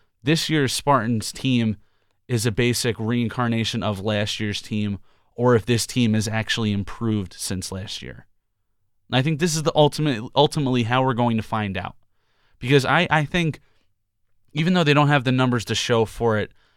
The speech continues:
I think the team played well in that tough out-of-conference, you know, that tough non-conference schedule to open up the season. I really think they played well.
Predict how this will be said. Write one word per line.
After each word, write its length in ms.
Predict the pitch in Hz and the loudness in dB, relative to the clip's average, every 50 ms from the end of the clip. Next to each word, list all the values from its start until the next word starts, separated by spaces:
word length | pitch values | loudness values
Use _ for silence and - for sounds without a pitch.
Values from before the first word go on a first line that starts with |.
| _ _ _ | _ _ _
I 100 | - 143 | 2 2
think 340 | 139 147 185 185 165 131 113 | 4 4 0 -2 -2 -4 -2
the 120 | 117 131 | -2 -2
team 500 | - - - - - 165 165 165 165 156 | -2 -2 -8 -6 -6 -4 -2 -2 -2 -4
played 440 | 131 - - - 143 139 127 120 107 | -4 -8 -8 -4 -2 -2 -2 -2 -4
well 540 | 101 107 110 117 117 113 107 107 101 98 - - - - - - - - _ | -4 -2 0 0 2 2 2 0 -2 -4 -8 -14 -20 -20 -20 -20 -20 -10 _
in 140 | 120 117 117 120 | -2 0 0 2
that 220 | 113 110 - - | 0 -2 -4 -8
tough 300 | - - 135 127 120 - | -6 -2 0 0 0 0
out-of-conference, 1000 | - 123 120 113 110 - - - - 120 117 110 104 - 113 107 104 98 - - - _ _ _ _ _ _ _ _ | 0 0 0 0 -2 -4 -8 -6 -2 0 0 0 0 -2 -4 -4 -4 -4 -8 -12 -14 _ _ _ _ _ _ _ _
you 140 | 113 110 107 | -4 -2 -2
know, 100 | 104 101 | -2 -2
that 200 | 104 107 107 - | -4 -4 -6 -4
tough 240 | - - 120 110 - | 0 0 0 0 0
non-conference 680 | 117 113 107 107 101 - - 113 107 90 104 101 - | -2 -2 0 -2 -4 -4 -4 -4 -2 -2 -4 -6 -8
schedule 360 | - - 113 107 104 101 98 95 | -6 -4 -4 -4 -4 -4 -8 -8
to 60 | - | -6
open 240 | - 101 - - 92 | -8 -8 -8 -8 -12
up 100 | 98 - | -12 -12
the 80 | - - | -14 -14
season. 260 | - - 90 92 117 | -14 -12 -8 -4 -2
I 40 | 143 | -2
really 300 | 175 190 226 208 160 127 | 0 2 4 2 2 2
think 200 | - 151 139 - | -2 -4 -4 -4
they 120 | 107 101 | -6 -6
played 340 | - - - 131 113 101 92 | -4 -2 -2 -2 -2 -2 -2
well. 340 | 95 107 107 101 - - | -2 -2 -2 -2 -4 -10